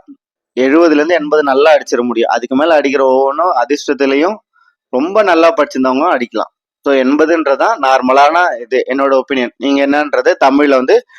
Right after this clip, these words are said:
எண்பதுன்றது என்னோட ஒப்பீனியன். நீங்க என்னன்றது கமெண்ட்ல ஆன்சர் பண்ணுங்க. அப்புறம் ஜி எஸ் பார்ப்போம். ஜி எஸ் கரண்ட் அஃபேர்ஸ் ஓரியன்டடா தான் இருக்குங்க.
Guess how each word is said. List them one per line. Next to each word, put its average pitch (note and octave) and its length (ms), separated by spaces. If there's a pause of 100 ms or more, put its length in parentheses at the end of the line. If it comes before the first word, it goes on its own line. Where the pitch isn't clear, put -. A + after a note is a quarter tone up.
(240)
எண்பதுன்றது D3 640
என்னோட C#3 180 (120)
ஒப்பீனியன். B2 340 (220)
நீங்க D3 200
என்னன்றது C#3 440 (100)
கமெண்ட்ல C3+ 360
ஆன்சர் A#2 280
பண்ணுங்க. G#2+ 220 (520)
அப்புறம் C3+ 300
ஜி D3 60 (100)
எஸ் D3 160
பார்ப்போம். A#2+ 280 (560)
ஜி C#3+ 100 (120)
எஸ் - 160 (200)
கரண்ட் D3 300
அஃபேர்ஸ் C3+ 340
ஓரியன்டடா A#2+ 440
தான் C3+ 120
இருக்குங்க. B2 340